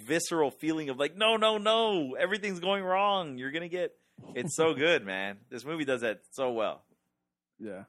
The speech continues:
Speaker 1: And of
Speaker 2: Well
Speaker 1: course, we, that, we get that right now as the kids are climbing the fence.
Speaker 3: Yeah,
Speaker 1: And
Speaker 3: it's like
Speaker 2: Well,
Speaker 3: another
Speaker 2: there,
Speaker 3: joke.
Speaker 2: okay, so
Speaker 3: little
Speaker 1: Like, they,
Speaker 2: you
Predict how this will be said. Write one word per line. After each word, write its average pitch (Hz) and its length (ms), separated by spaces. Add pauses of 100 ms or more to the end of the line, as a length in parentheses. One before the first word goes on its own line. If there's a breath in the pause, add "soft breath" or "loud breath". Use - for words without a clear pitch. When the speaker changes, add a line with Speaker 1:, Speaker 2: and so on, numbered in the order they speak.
(200)
Speaker 1:
And 147 200
of 147 80
Speaker 2:
Well 147 120
Speaker 1:
course, 175 300
we, 151 240
that, 139 280
we 143 100
get 139 160
that 143 80
right 135 200
now 139 240
as 113 80
the 113 80
kids 123 220
are 113 60
climbing 107 280
the 104 60
fence. 143 420 (340)
Speaker 3:
Yeah, 131 280
Speaker 1:
And 107 80
Speaker 3:
it's 120 80
like 151 100
Speaker 2:
Well, 147 80
Speaker 3:
another 151 120
Speaker 2:
there, 135 80
Speaker 3:
joke. 123 200
Speaker 2:
okay, 139 180
so 123 160
Speaker 3:
little 127 300 (520)
Speaker 1:
Like, 156 260
they, 165 140
Speaker 2:
you 170 60